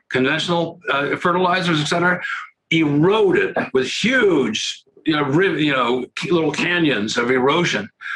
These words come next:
uh, and they were addicted now to the fertilizers and the, the G M O crops that required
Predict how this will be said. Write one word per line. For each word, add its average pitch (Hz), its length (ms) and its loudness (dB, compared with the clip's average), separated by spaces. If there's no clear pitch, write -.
uh, 131 320 0
and 151 160 0
they 165 80 0
were 151 240 0
addicted 135 600 -2
now 113 300 -2
to 127 100 -2
the 117 140 -2
fertilizers 107 1040 0
and 131 440 -2
the, 131 360 0
the 135 480 0
G 175 200 0
M 175 160 0
O 165 180 0
crops - 580 -2
that 143 180 0
required 139 760 0